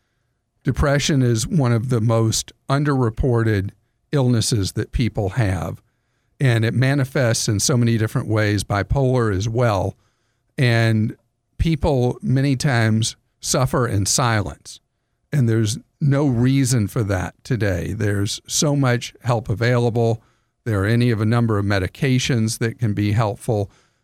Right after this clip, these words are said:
and this can be expressed in many different versions. You talk about, uh, compulsively shopping. Others will take up, uh,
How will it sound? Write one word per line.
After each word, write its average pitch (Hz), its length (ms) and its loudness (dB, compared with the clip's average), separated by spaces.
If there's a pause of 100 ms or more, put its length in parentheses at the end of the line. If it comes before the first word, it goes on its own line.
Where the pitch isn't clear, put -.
(140)
and 113 520 2
this 147 680 -2 (1080)
can 123 280 0
be 127 160 2
expressed 117 600 -2
in 123 260 0
many 180 260 0
different 117 480 -2 (120)
versions. 101 520 0
You 113 140 0
talk 113 400 -2
about, 104 480 -2 (500)
uh, 95 340 0 (360)
compulsively 117 680 0
shopping. 123 680 0 (400)
Others 127 500 0 (400)
will 107 560 0
take 117 260 -2
up, 110 300 -2 (140)
uh, 98 320 -8